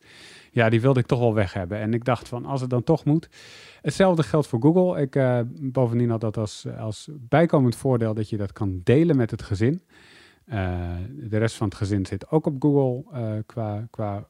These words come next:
opslagdingen. Dus ik denk, nou, dat is handig, daar heeft iedereen wat aan. Eh, dus daar bood dat weer een voordeel. En dan wil ik nog een onafhankelijke backup hebben. Dus vandaar drie in de cloud en eentje, eentje lokaal.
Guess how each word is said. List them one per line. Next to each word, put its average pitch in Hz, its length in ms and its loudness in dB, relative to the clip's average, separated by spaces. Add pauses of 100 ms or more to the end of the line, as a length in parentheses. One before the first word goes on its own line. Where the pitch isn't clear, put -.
(160)
opslagdingen. 120 720 0
Dus 98 180 -6
ik - 100 -20
denk, 180 260 -4
nou, 196 200 0
dat 101 120 -6
is - 60 -14
handig, 110 280 -2
daar 107 120 -2
heeft 98 180 0
iedereen 107 300 0
wat 123 140 -4
aan. 127 260 -8 (600)
Eh, 98 300 -2 (100)
dus 120 200 -2
daar 135 300 2
bood 113 220 4
dat 151 180 6
weer 156 140 4
een 139 80 4
voordeel. 131 560 2
En 117 220 -2
dan 107 160 2
wil 107 120 2
ik 104 120 -2
nog 101 140 -4
een 117 120 -2
onafhankelijke 101 540 -4
backup 92 300 -10
hebben. 98 200 -4
Dus 170 140 2
vandaar 135 360 4
drie 110 300 0 (460)
in 123 100 -2
de 110 80 2
cloud 104 340 0
en 104 120 -6
eentje, 101 520 -4
eentje 120 320 -2
lokaal. 92 440 -10